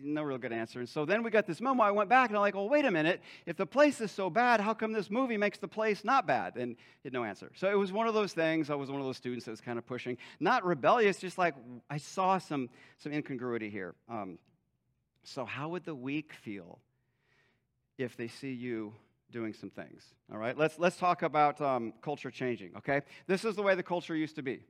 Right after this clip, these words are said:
Uh, everyone would wear suits, all right? Now, I'm gonna use an illustration of dressing up in suits. If you wear a suit, not a problem. I wear suits now and then. It's just sometimes, but back in the day, the suit conveyed respect,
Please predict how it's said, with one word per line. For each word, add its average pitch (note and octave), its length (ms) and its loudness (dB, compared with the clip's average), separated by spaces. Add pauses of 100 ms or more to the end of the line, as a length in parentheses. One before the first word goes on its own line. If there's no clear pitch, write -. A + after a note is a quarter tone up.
(440)
Uh, C3 160 2
everyone D#3 420 0
would D#3 100 -4
wear D3+ 120 -2
suits, - 380 -4 (460)
all A#2 60 -8
right? D#3 140 0
Now, D3+ 180 6 (280)
I'm D#3 140 6
gonna G#3 160 2
use G#3 140 -2
an G#3 60 0
illustration F#3+ 600 2
of B2+ 60 -6
dressing D#3+ 360 0
up G3 140 0
in G#3 80 -2
suits. F3+ 400 0
If C#3 120 -8
you C#3 100 -6
wear E3+ 120 0
a E3+ 60 -2
suit, F3 400 0 (260)
not C3+ 260 4
a F3+ 60 4
problem. E3 600 2
I C3+ 120 2
wear D3+ 200 0
suits E3+ 320 -4
now D#3 220 2
and E3+ 100 0
then. D#3+ 340 4
It's C3+ 180 -8
just - 360 -10
sometimes, C#3+ 500 -2
but B2+ 160 -10
back C#3 240 2
in F3+ 80 0
the F#3+ 80 0
day, F3+ 340 8 (360)
the C#3 240 -4
suit F#3+ 640 0
conveyed D3 580 0
respect, C3+ 880 -4